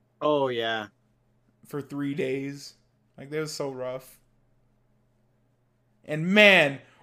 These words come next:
Speaker 2: what a way to show how the New Fisherman Pirates are just a-holes.
Speaker 1: Mm-hmm.
Speaker 2: Where everyone is crying at the funeral, and they're just kicking back, smoking stogies,
Speaker 1: <laughs>
Speaker 2: drinking,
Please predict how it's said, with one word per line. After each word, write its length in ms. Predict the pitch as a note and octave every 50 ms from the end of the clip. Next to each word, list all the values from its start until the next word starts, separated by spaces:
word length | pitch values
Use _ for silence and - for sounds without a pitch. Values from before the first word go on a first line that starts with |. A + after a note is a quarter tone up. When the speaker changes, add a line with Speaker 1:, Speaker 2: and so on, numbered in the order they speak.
| -
Speaker 2:
what 300 | - D#3 D#3+ G3+ A#3+ C4
a 120 | C4+ B3 G#3
way 720 | F#3 E3+ D#3+ E3 F3 F3 F3+ F3 E3+ E3 D#3+ D#3+ D#3+ D#3 - _ _ _ -
to 80 | E3+
show 340 | D#3+ - - F3 E3 D#3+ D#3
how 300 | D#3 D#3+ D#3 D3 D3+ D3+
the 120 | D3+ D3+
New 140 | D3+ D#3+ D#3
Fisherman 320 | D3+ E3 D3+ - D#3 C#3+ -
Pirates 340 | D#3+ D3 D3 C#3 C#3 -
are 80 | C#3 C3+
just 280 | A#2 D#3 C#3 - - _ -
a-holes. 760 | C#3 C3+ C#3+ C#3+ C#3 C#3 C3+ B2+ B2 B2+ B2+ C3 C#3 - - - _ _ _ _ _ _ _ _ _ _ _ _ _ _ _
Speaker 1:
Mm-hmm. 80 | - -
Speaker 2:
Where 360 | D3 C#3+ C#3 C#3 C#3 C#3 - - - -
everyone 500 | D#3+ E3 E3 E3+ E3+ D#3+ D#3+ D#3+ D#3 D#3
is 140 | D3+ D3
crying 440 | - - - - D#3 D3 D3+ D3+ D3+ D3+
at 100 | D3+ -
the 80 | D3
funeral, 800 | - - D#3 D3+ D3+ D3+ D3+ D3+ D3+ D3+ D3 D3 D3+ D3+ D3+ - - - - - - -
and 80 | E3+
they're 80 | G#3 A3+
just 240 | F#3 E3 - - -
kicking 400 | - A#3 F#3 F3+ - F3 E3+ D#3+
back, 480 | D#3+ E3 D#3+ D#3+ D#3+ D#3 D#3 D#3 - - - - _ _ _ _ _ _ _ _ _ _ _ _
smoking 400 | - - - G#3 G3 F#3+ F#3 E3
stogies, 920 | D3+ - - F3+ E3+ D#3+ D#3 D#3 - E3 E3 E3 E3 D#3+ D3+ D3+ - - _ _
Speaker 1:
<laughs> 80 | - C#3+
Speaker 2:
drinking, 460 | C#3+ F3 F#3+ F3 D#3+ D#3 E3 -